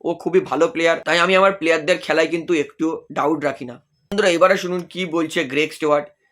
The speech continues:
গ্রেগ স্টুয়ার্ট এই জয়ে খুবই খুশি। তিনি বলছেন যে এই যে ম্যাচটা আমরা জিতেছি এটা কিন্তু খুবই গুরুত্বপূর্ণ ম্যাচ,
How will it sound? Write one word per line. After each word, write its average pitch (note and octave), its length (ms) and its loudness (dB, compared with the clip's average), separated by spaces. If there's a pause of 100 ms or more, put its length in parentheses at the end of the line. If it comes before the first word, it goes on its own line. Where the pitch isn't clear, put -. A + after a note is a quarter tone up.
(240)
গ্রেগ G3 240 2
স্টুয়ার্ট G3+ 320 4
এই G3+ 80 4
জয়ে E3 320 4
খুবই E3+ 280 -6
খুশি। D#3+ 280 -2
তিনি D#3 200 -6
বলছেন D#3+ 380 -4
যে D#3+ 260 -6
এই D#3 180 -2
যে D#3 120 -4
ম্যাচটা D#3 360 -2
আমরা D#3+ 140 2
জিতেছি D#3 360 -6
এটা D3 120 -2
কিন্তু D3 200 -8
খুবই D3+ 200 -6
গুরুত্বপূর্ণ D3 600 -6
ম্যাচ, D#3 220 0